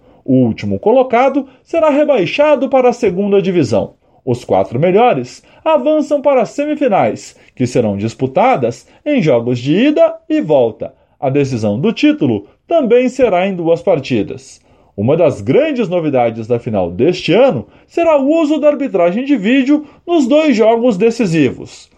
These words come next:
O var vai custar trinta mil reais e o valor será dividido entre a federação estadual e o clube mandante.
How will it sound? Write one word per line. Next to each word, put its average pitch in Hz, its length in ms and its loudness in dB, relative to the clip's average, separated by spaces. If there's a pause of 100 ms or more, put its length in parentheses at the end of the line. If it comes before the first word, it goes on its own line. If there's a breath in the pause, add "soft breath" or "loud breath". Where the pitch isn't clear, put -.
(160 soft breath)
O 113 160 0
var 170 420 0 (200 soft breath)
vai 311 220 0
custar 294 560 -2 (180)
trinta 320 540 -2
mil 254 260 -2
reais 170 640 -2 (160 soft breath)
e 110 120 -2
o 117 80 0
valor 180 420 2 (180 soft breath)
será 302 300 -2
dividido 233 580 0
entre 120 220 -2
a 104 40 -2
federação 98 680 -2
estadual 220 720 0 (180 soft breath)
e 339 120 -4
o 302 80 -4
clube 254 400 0
mandante. 127 720 -2